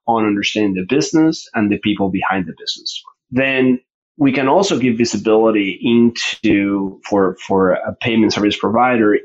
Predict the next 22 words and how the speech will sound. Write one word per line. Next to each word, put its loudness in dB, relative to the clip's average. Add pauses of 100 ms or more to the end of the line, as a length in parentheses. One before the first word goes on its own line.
into 2
the 4
risk -2
of 2
the 0
client 0
base -4
of -2
the -2
client -2
itself. -6
So -6
that's -2
what -2
we -4
call 2
K -2
Y 0
C -4
C. -2 (400)
So 2
by 0